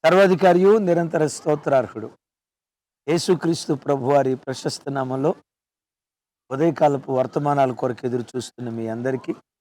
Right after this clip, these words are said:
ఇమాన్యుయల్ మినిస్ట్రీస్ తరపున మా శుభాభివందనాలు తెలియచేస్తున్నాను. క్రీస్తునందు మాకు అత్యంత ప్రియమైన దైవజనాంగమా,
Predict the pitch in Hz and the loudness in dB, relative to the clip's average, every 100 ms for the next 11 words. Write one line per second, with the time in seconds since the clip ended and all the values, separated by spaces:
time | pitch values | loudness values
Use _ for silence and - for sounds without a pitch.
0 | _ _ _ _ _ _ 120 135 135 127 | _ _ _ _ _ _ -8 -6 -4 -4
1 | 120 135 147 - 139 - - 120 - 131 | -4 -6 -8 -8 -10 -8 -8 -8 -8 -8
2 | 117 - _ _ _ _ _ - 113 - | -8 -10 _ _ _ _ _ -12 -10 -8
3 | 135 127 139 135 131 123 123 127 110 123 | -2 2 2 2 -4 -4 -4 -4 -4 -6
4 | 120 113 - 113 - 120 120 127 170 - | -6 -8 -8 -12 -12 -14 -8 -8 -8 -12
5 | _ _ _ _ _ _ _ _ _ 165 | _ _ _ _ _ _ _ _ _ -8
6 | - - 160 147 143 131 117 _ - 117 | -6 -4 -2 0 0 -2 -4 _ -12 -8
7 | 123 - 135 131 123 - 127 131 131 123 | -8 -6 -8 -6 -10 -6 -4 -4 -4 -6
8 | 113 117 123 120 135 127 127 135 | -6 -2 -2 -2 -4 -4 -6 -6